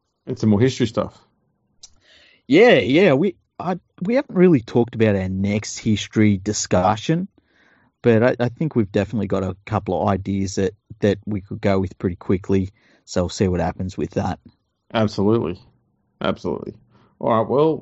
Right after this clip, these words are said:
Speaker 1: everyone, you can check us out on, check out the podcast on Twitter at, uh, Fergo Freak Pod. Uh, we're on LinkedIn, Facebook, God knows everywhere. The only thing we're not on actually at the moment is Instagram.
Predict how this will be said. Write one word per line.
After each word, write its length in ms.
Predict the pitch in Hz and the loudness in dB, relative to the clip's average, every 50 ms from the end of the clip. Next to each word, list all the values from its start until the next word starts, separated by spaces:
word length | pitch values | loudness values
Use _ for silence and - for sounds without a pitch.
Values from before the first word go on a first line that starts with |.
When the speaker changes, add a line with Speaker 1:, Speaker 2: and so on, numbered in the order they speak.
| - 131 | -4 -2
Speaker 1:
everyone, 300 | 147 151 175 180 170 165 | -2 -2 -2 -2 -2 -2
you 100 | 139 120 | -2 -2
can 280 | - 113 110 104 101 - | 0 2 2 0 0 -2
check 240 | - 160 147 - | -4 -4 -2 -2
us 120 | - 113 123 | -2 -2 0
out 200 | 120 113 110 104 | 0 2 2 2
on, 380 | 101 98 95 90 85 - - - _ _ _ _ _ 110 - | 2 2 0 -2 -6 -8 -12 -18 _ _ _ _ _ -20 -12
check 220 | - - 139 - | -2 -2 2 4
out 140 | 127 104 - | 4 2 2
the 80 | - 101 | 0 -2
podcast 500 | - 117 120 110 - 110 90 95 - 104 | 0 0 0 0 0 -4 -6 -4 -4 -4
on 120 | 95 95 | -4 -4
Twitter 300 | - - 117 123 135 - - - - | -4 -4 -4 -4 -4 -8 -10 -6 -6
at, 340 | 95 85 - - - - | -6 -6 -6 -8 -8 -6
uh, 260 | 95 90 87 87 82 82 | -4 -4 -2 -4 -6 -6
Fergo 400 | - _ 107 107 104 98 95 - | -4 _ 0 2 2 2 0 0
Freak 280 | - 104 98 98 - | 0 -2 -4 -4 -6
Pod. 360 | - - 104 104 107 104 - - _ _ _ _ _ _ _ _ _ - | -4 0 2 2 2 2 0 -6 _ _ _ _ _ _ _ _ _ -8
Uh, 200 | - 82 82 85 92 | -6 -2 -2 0 2
we're 240 | 110 117 117 107 | 4 4 4 4
on 160 | 95 87 87 87 | 2 0 -4 -8
LinkedIn, 580 | 90 92 110 110 107 - - 107 101 98 98 - _ | -2 0 0 0 0 0 0 0 2 2 0 -4 _
Facebook, 540 | - 92 95 98 - - _ 107 98 90 - _ _ - | -2 -2 0 -2 -4 -6 _ -4 -4 -4 -4 _ _ -4
God 260 | 110 98 90 87 82 | -2 -2 -2 -2 -4
knows 300 | 85 82 85 87 85 87 | -6 -8 -10 -10 -10 -10
everywhere. 400 | 80 80 85 85 85 82 85 85 | -10 -10 -10 -10 -8 -8 -6 -2
The 120 | 98 139 | 2 2
only 200 | 160 156 123 120 | 4 4 4 4
thing 40 | 104 | 4
we're 100 | 101 98 | 4 4
not 180 | 95 107 123 120 | 4 4 4 4
on 120 | 104 85 | 2 2
actually 280 | 80 80 - - 87 85 | -2 -4 -4 -4 -4 -4
at 100 | 82 - | -4 -4
the 60 | 87 | -4
moment 280 | 85 90 90 90 85 87 | -6 -6 -6 -6 -4 -2
is 80 | 98 | -2
Instagram. 520 | 110 110 - - 101 98 95 90 85 82 | -2 -2 -2 -4 -2 -2 -2 -4 -4 -6